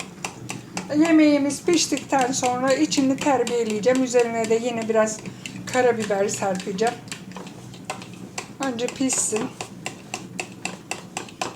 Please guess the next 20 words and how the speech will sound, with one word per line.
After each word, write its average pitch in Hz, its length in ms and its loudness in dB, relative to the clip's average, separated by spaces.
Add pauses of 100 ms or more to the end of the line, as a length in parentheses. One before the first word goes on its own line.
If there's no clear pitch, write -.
(760)
Çok 370 240 -2
güzel 254 380 4
bir 247 200 -2 (460)
sos - 400 0
böyle 214 440 2
oluyor. 208 440 2 (380)
Bunu 277 200 2
güzel 240 440 2
ona 233 400 0 (120)
yedireceğiz 202 600 -2
arkadaşlar. 185 680 -4
Önce 240 400 -2
bir 254 180 -8
pişmesi 220 600 -8
lazım 170 440 -10 (300)
yemeğimizin. 185 720 -2 (1160)
Piştikten 233 560 2
sonra 220 260 2
yine 214 340 0
ben, 208 180 0